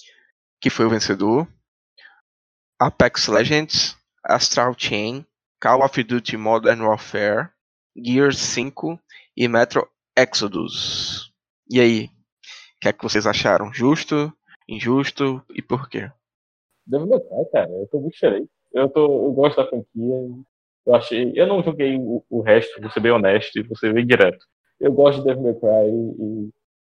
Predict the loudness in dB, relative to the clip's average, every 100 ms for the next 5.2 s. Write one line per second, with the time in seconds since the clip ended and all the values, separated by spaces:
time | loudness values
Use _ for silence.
0 | -2 4 6 6 4 -4 0 4 6 6
1 | 4 4 6 2 -2 _ _ 0 6 6
2 | 6 6 6 8 8 6 4 6 4 0
3 | -2 -4 -4 -4 -6 -2 0 2 2 0
4 | 2 0 0 -2 -2 0 2 2 4 4
5 | 2 -2